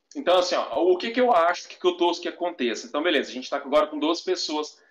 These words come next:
vai começar a quinta rodada. Eu chuto que eles vão, vão fazer uma, um swap agora no próximo episódio. E eles, e eles têm, tipo, a faca e o queijo na mão, porque eles têm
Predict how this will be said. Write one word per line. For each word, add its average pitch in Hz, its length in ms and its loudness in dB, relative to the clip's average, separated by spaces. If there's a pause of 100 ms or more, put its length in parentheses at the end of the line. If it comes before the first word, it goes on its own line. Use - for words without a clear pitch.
(160)
vai 117 140 -6
começar 143 340 0
a 151 60 2
quinta 160 240 -2
rodada. 151 440 2 (240)
Eu 196 240 4
chuto - 880 -2 (460)
que 147 60 2
eles 156 180 4
vão, 170 180 -4 (120)
vão 160 200 0
fazer 170 360 0
uma, 160 760 4 (120)
um 135 60 -8
swap 160 440 0
agora 151 320 0
no 156 100 -8
próximo 151 340 2
episódio. 147 520 -2 (640)
E 139 80 2
eles, 190 340 0
e 165 80 -10
eles 180 300 2
têm, 214 180 2
tipo, - 160 -4
a 175 80 4
faca - 360 0
e - 20 -12
o - 40 -20
queijo 233 240 -4
na 247 120 2
mão, 156 180 -2
porque 139 240 -6
eles 147 240 -2
têm 117 320 -8